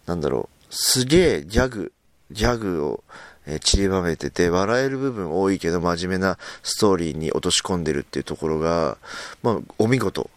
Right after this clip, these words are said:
な、えー、演出家なので、えー、まあ、そこら辺ね、なんだろう、定一の国ってやっぱ漫画でずっとやってたけど、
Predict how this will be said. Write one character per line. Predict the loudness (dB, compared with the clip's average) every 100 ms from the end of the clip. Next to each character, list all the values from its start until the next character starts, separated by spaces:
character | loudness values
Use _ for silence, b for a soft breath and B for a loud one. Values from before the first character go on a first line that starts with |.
| -18 -2
な、 | -2 -2 B B B
え | -6 -4 -4
ー、 | -6
演 | -6
出 | -6 -4
家 | -2
な | -2
の | -4
で、 | -2 -2 -2 -4 -10 B B B -14
え | -8 -6 -4 -4 -6 -8 -10 -12 -14 _ B B B B _ -2
ー、 |
ま | -2
あ、 |
そ | -2 -4
こ | -2
ら | 0
辺 | 0
ね、 | -2 -2 -2 -6 _ _ _ _ _ -10
な | -6
ん |
だ | -6
ろ |
う、 | -2
定 | 0
一 | 0
の | 2
国 | 2
っ | 2
て | 2
や | 2
っ |
ぱ | 2 -2 B B B -2
漫 | 2 2 0 0
画 | 2 2
で | 4 2 -2 -12 _
ず | -4 -2
っ |
と | 2
や | 0
っ |
て | 2
た | -2
け | 0 2
ど、 | 4 4 4